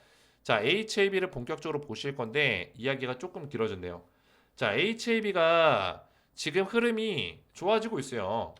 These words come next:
고점 뚫어주고, 그죠? 저점 높여주고 아주 좋은 흐름입니다. 이런 N자형의 패턴에서 계속 좋은 흐름들을 만들어내고 있다는 거예요. 그러면 에이치엘비가 지금 우리가 봐야 되는 것들이 뭐가 있을까요?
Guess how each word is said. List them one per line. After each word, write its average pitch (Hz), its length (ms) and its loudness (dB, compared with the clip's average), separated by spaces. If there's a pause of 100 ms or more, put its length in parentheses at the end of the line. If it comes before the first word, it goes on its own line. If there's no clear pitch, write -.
(120)
고점 175 420 -2
뚫어주고, 190 680 -2 (1120)
그죠? 170 320 -8 (580)
저점 151 320 0
높여주고 113 640 -6 (640)
아주 135 300 0
좋은 156 300 -6
흐름입니다. 131 520 -10 (520)
이런 156 300 0
N자형의 175 520 -2
패턴에서 175 760 -2 (200)
계속 143 260 -10
좋은 143 240 -2
흐름들을 160 600 -2 (220)
만들어내고 156 560 -4
있다는 104 300 -4
거예요. 85 280 -14 (1300)
그러면 160 220 4
에이치엘비가 214 680 4
지금 175 500 -2
우리가 151 240 -2
봐야 123 260 0
되는 165 200 -4
것들이 151 300 -4
뭐가 110 260 -4
있을까요? 85 380 -8